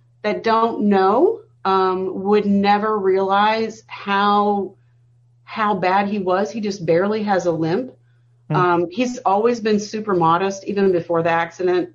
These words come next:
Speaker 1: He, him and Jacob, uh, were the kind of kids, we had a pool and they would wear their swimsuits with a t-shirt in the pool. They just were always <laughs> modest,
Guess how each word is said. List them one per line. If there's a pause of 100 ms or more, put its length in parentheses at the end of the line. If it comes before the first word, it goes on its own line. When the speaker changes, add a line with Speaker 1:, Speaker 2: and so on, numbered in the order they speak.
Speaker 1:
He,
him
and
Jacob, (480)
uh,
were
the
kind
of
kids,
we
had
a
pool
and
they
would (560)
wear (340)
their
swimsuits
with
a
t-shirt
in
the
pool.
They
just
were
always (280)
<laughs>
modest,